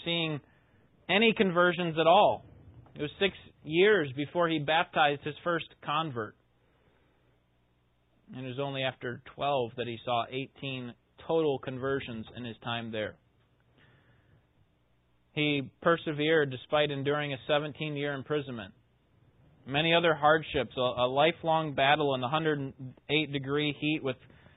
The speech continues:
cholera and malaria, dys-, dysentery, and, and unknown miseries that would take two of his wives, the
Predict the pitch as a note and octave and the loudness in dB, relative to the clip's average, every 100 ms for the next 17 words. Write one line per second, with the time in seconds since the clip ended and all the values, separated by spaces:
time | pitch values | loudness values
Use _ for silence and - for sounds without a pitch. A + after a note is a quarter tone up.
0 | _ - D3 C#3+ D3 D3+ C3 A#2 A#2+ C3 | _ -2 2 4 6 8 6 2 -2 2
1 | C#3+ D3 B2+ A#2 A2+ - C3+ D3+ - C#3 | 4 4 2 -2 -14 -12 -4 -4 -4 -10
2 | - C3 A#2 - - C#3 B2 A2+ G#2+ G#2+ | -6 -6 -6 -8 -4 -2 -2 -4 -8 -10
3 | - A#2+ C#3 D3 D3 C#3+ C#3 C#3 C3+ C3 | -16 -8 -6 -4 -6 -6 -6 -6 -6 -6
4 | A#2+ A#2 G#2+ A#2 - B2 - _ _ _ | -6 -10 -10 -14 -8 -8 -10 _ _ _
5 | _ _ - D3+ C#3 B2 C3 A2+ - - | _ _ -4 0 0 -2 -8 -8 -16 -20
6 | _ _ _ _ _ _ _ _ _ _ | _ _ _ _ _ _ _ _ _ _
7 | _ _ _ _ _ B2+ B2 B2 A2+ G#2 | _ _ _ _ _ -6 0 2 2 -2
8 | G#2 - - _ _ _ - | -10 -18 -20 _ _ _ -16